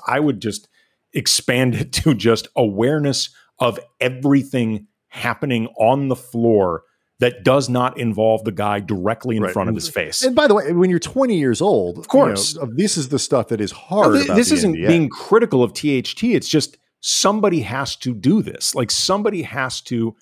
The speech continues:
Speaker 1: help pick up that defensive slack. Like, you know, we used to talk about this with Kobe all the time. You know, later in his career, before, you know, pre-Achilles, like, you know, in between, say, peak Mamba of two thousand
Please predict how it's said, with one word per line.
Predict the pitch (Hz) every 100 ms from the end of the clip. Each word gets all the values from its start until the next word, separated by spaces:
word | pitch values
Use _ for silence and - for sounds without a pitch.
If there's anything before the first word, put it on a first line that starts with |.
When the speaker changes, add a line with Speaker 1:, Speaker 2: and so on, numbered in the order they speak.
| _ _
Speaker 1:
help | - 131 139
pick | 127 135
up | 131
that | 127 120
defensive | - - 120 110 101
slack. | - 165 139 -
Like, | 123 113 - _ _ -
you | 180
know, |
we | 151
used | 226 196
to |
talk | - 147 147
about | 131 123
this | 131 -
with | 117
Kobe | - 302 160
all | 90
the | 85
time. | 87 95 87 92 _ _ _ _
You | 226
know, | 165
later | 127 110 143 226 214 202 -
in | 151 151
his | 101 120 110
career, | - 123 123 151 90 78 - _ _ _ -
before, | - 185
you | 180
know, | 101
pre-Achilles, | - 160 160 - 139 104 92 90
like, | 104 98
you | -
know, | 113
in | - 143
between, | 139 - 143 135 120
say, | 110 - 113 107 98 90 _ _ -
peak | - 151 143
Mamba | 117 117 120
of | 110 104
two | - 120
thousand | 117 104 98 95 98